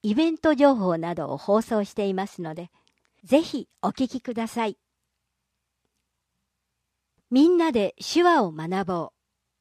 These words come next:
今月は手話です。両手人差し指の指先を左右に向けて上下に置き、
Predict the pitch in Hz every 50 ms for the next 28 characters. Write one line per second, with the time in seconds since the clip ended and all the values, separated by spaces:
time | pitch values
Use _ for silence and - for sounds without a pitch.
0 | _ _ _ _ _ _ _ _ _ _ _ _ _ _ _ _ - 233 262 302
1 | 330 311 311 294 - - 262 247 240 233 226 - _ _ _ _ _ _ _ _
2 | _ _ _ _ - - - - 330 349 349 349 302 226 - 135 127 - - -
3 | - _ _ _ _ _ _ _ _ _ _ _ _ _ _ _ _ _ _ _
4 | _ _ _ _ _ _ _ _ _ _ _ _ _ _ _ _ _ _ _ -
5 | 190 247 285 311 339 330 - 294 277 254 - - - - - 330 311 - 220 -
6 | - - 302 285 247 208 165 175 170 165 151 147 170 175 180 226 240 - 247 220
7 | - - 202 190 180 175 180 - _ _ _ _ _ _ - - - 311 330 311
8 | 311 285 220 175 143 120 127 131 147 - - 190 175 - - 165 151 - _ _
9 | _ _ - 175 196 294 339 330 262 202 175 151 143 135 143 - 147 - - -
10 | 180 -